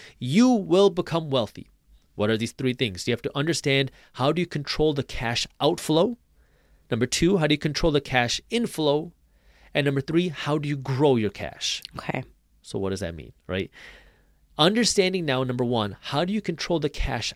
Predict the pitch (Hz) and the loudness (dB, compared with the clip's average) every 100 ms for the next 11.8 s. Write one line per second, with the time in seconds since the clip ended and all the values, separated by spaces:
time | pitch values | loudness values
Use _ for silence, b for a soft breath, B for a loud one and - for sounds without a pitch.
0 | - 180 196 135 117 117 123 120 - _ | -2 -2 -2 -2 -2 0 -4 -4 -6 _
1 | - - 139 170 208 196 214 208 - - | -14 -6 -2 0 0 -2 -4 -4 -2 -2
2 | 127 127 - 143 135 123 117 - 123 110 | -2 -2 -6 -4 -2 -2 -2 -2 -4 -2
3 | 95 85 - 135 170 185 147 143 135 - | -4 -6 -2 0 2 2 2 0 -2 -2
4 | - - 151 - 147 131 127 135 B B | -4 0 0 0 -2 -2 0 -2 B B
5 | 135 - 156 160 127 131 131 131 117 113 | -4 2 2 2 0 0 0 0 -2 -2
6 | 107 101 - - - - b b b b | -6 -8 -12 -14 -14 -20 b b b b
7 | b 156 156 165 170 185 202 247 214 - | b 2 4 2 0 -2 0 2 0 2
8 | 208 180 160 120 131 139 - 120 110 147 | 2 4 0 2 0 0 -4 -4 -6 -2
9 | 123 120 139 104 127 151 180 - - _ | -2 -2 -6 -2 0 0 0 -4 -12 _
10 | - 131 107 104 104 71 - _ _ - | -8 -8 -6 -4 -4 -6 -14 _ _ -4
11 | 165 208 190 160 147 139 139 139 | -2 0 0 2 0 2 -2 -4